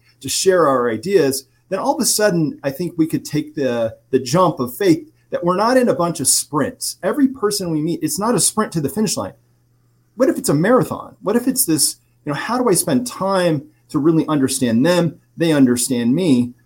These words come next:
so that when we get toward the end of the marathon, we're actually finishing the, the, the crossing the finishing line together. So what does that mean for I C P? It means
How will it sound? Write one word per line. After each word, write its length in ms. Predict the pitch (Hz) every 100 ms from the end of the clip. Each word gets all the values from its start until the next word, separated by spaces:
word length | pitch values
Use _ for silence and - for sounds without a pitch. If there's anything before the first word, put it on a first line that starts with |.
| _ _ -
so 160 | 175
that 220 | 170 170
when 300 | 131 170 208
we 100 | 185
get 300 | 160 - 143
toward 280 | - - 170
the 160 | 139 135
end 160 | 175
of 60 | 170
the 60 | 139
marathon, 600 | 165 180 143 139 135 - _
we're 220 | 160 240
actually 540 | 196 185 - 165 151 127
finishing 440 | - 175 170 160
the, 360 | 131 117 107 - -
the, 260 | 117 107
the 280 | 110 107 - _
crossing 380 | - 220 214
the 60 | 139
finishing 360 | 139 185 170 147
line 360 | 131 139 123
together. 500 | 143 127 165 - 135 _ _ -
So 140 | -
what 120 | 202
does 100 | 277
that 180 | 208 151
mean 240 | 175 185 185
for 240 | 143 131
I 80 | 139
C 240 | 139 127
P? 220 | 127 185
It 100 | 139
means 720 | 202 320 190 131 135 139 -